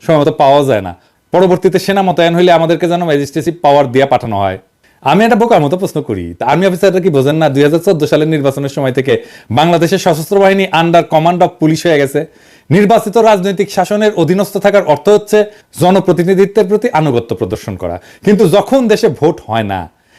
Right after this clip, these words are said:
নির্বাচন ছাড়াই তথাকথিত জনপ্রতিনিধি মনোনীত হয়, তারা দেশ চালায় এবং তার অধীনে আর্ম ফোর্সেসকে কাজ করতে হয়, তখন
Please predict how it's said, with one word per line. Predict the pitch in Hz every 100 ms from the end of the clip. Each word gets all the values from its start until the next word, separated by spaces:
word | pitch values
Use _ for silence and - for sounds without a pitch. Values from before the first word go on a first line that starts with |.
| -
নির্বাচন | 180 208 208 202 185
ছাড়াই | 226 247 226
তথাকথিত | 196 220 233 226 220
জনপ্রতিনিধি | 214 208 202 196 196 208
মনোনীত | 220 214 143 139
হয়, | 139 117 - _ -
তারা | 175 185 185
দেশ | 190
চালায় | 208 160 120 - -
এবং | 170 180 180
তার | 196 208
অধীনে | 190 208 214 165
আর্ম | 185
ফোর্সেসকে | 185 185 196 - 202 208
কাজ | 185
করতে | 160 - 143
হয়, | 131 117 - _ -
তখন | 160